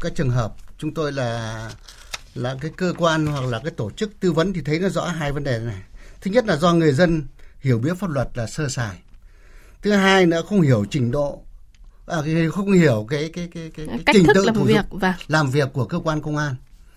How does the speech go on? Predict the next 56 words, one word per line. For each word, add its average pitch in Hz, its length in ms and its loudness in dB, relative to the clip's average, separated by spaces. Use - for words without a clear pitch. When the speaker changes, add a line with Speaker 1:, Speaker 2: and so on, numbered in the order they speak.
Speaker 1:
Cho 202 100 2
nên 196 260 4
chỉ 180 100 0
đưa 208 260 6
ra 202 180 2
một 175 80 2
cái 180 100 -2
thông 196 220 -2
tin 185 440 -4
trên 190 160 -2
mạng 170 260 0
hoặc 139 260 -6
là 131 300 -4
cái 180 400 -8
cuộc 123 200 -6
điện 147 180 -6
thoại 127 220 -8
nhắn 156 220 -8
tin 185 160 -2
đấy 175 140 -4
đưa 190 180 -2
ra 175 140 0
một 143 140 -2
cái 170 80 -8
thông 175 160 -6
tin 160 160 -6
đấy, 175 180 -8
vì 175 120 2
anh 185 60 4
không 202 140 0
nắm 196 180 2
được, 190 80 -2
anh 190 160 -2
tưởng 143 220 6
thấy 180 120 0
là 180 80 -4
thật - 260 -4
nhưng 165 80 -4
mà 165 100 -2
thực 139 140 -4
tế 151 120 -2
là 170 140 -6
không 156 80 -8
phải. 101 260 -8
Đấy 180 120 4
là 196 180 2
cái, 170 160 -2
cái, 185 200 -2
cái, 180 180 -4
cái 175 80 -6
loại 160 380 -4
thứ 180 120 0
nhất 233 240 0
mà 139 120 -4
chúng 160 160 -8
tôi 151 280 -4